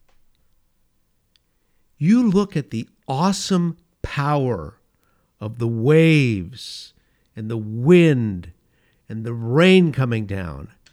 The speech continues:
and you realize at that moment in time, you are a peon. You're nothing.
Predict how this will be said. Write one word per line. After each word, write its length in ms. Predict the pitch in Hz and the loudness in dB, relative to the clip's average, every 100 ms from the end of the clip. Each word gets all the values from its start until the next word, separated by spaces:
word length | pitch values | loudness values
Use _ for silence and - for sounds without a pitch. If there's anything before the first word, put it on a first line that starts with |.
| - - - - | -20 -20 -20 -14
and 160 | - 143 | -6 0
you 260 | 202 240 | 0 2
realize 580 | 220 202 185 160 156 156 | 4 4 4 2 0 -4
at 240 | 165 123 - | -6 -8 -6
that 200 | 165 165 | -6 -4
moment 280 | 156 151 | -4 -2
in 80 | 143 | -4
time, 360 | - 135 131 127 | -6 -6 -6 -8
you 380 | 127 170 214 220 | -4 -2 -2 -2
are 240 | 143 120 | -6 -6
a 100 | 98 - - | -6 -10 -14
peon. 640 | - 165 131 80 71 78 - _ _ _ _ _ | -6 -2 -2 -4 -10 -18 -20 _ _ _ _ _
You're 140 | 160 | -6
nothing. 580 | 175 185 196 190 104 - | -2 -2 -2 -4 -10 -12